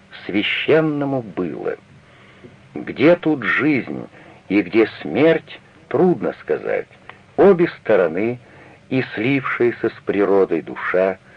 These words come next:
и находящийся вне мира дух, принцип прошлого и принцип будущего, обе стороны,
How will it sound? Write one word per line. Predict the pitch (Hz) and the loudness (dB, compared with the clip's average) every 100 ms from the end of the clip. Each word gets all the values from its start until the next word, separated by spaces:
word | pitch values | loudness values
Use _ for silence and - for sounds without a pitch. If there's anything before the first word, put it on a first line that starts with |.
| - - | -20 -12
и | 87 104 | 0 2
находящийся | 113 120 110 131 123 120 - 117 | 4 4 6 4 2 -4 -2 0
вне | 92 95 117 | 0 0 2
мира | 107 117 135 117 101 | 2 4 4 4 2
дух, | 90 98 104 - - - - - - - | 2 0 0 -4 -10 -18 -20 -20 -20 -4
принцип | 113 123 127 - 127 | 2 4 4 2 -2
прошлого | - 113 139 - 92 87 | 2 6 6 4 0 2
и | 98 | 2
принцип | - 107 127 - 98 | 2 0 0 -2 -6
будущего, | 80 107 113 120 - 117 123 127 - - - - - | 2 2 2 -2 -4 0 0 -2 -10 -20 -20 -10 2
обе | 165 165 123 - | 4 4 0 -4
стороны, | - 71 - 170 | -2 0 2 0